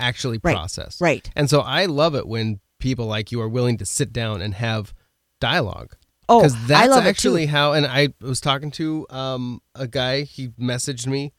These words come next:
Speaker 1: uh, after one of the other interviews that we did last week. And he's like, "Based on your interview, uh, I now have a different thought,"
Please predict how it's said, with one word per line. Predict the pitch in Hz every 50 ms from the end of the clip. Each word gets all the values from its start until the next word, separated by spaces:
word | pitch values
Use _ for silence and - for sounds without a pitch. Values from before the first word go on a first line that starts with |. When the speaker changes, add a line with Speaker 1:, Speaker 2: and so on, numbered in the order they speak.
| _ _ _ _ _ _ - -
Speaker 1:
uh, | 113 120 87
after | 110 123 120 - 131
one | 127 123 127
of | 123 113
the | 120 120
other | 123 123 139 123
interviews | 120 120 120 107 113 117 107 104 120 - - _ _ _ _ _ _ _ _
that | - 107 73
we | 101 113
did | 104 110 113 113 104
last | 104 107 104 101 - -
week. | 135 165 101 - _ _ _ _ _ _ _ _ _ -
And | - 120
he's | 117 117 107
like, | 120 113 113 104 104 104 104 101
"Based | - 131 151 151 - -
on | 170 156 151 151
your | 151 160 160 156 156
interview, | 156 156 147 117 113 107 92 95 110 110 - _ _ _ _ _ _ _ _ -
uh, | 110 107 104 -
I | - 120
now | 123 120 120 120
have | 113 123 117 110 104
a | 113
different | 104 123 110 - 117 - -
thought," | 127 101 87 65 - -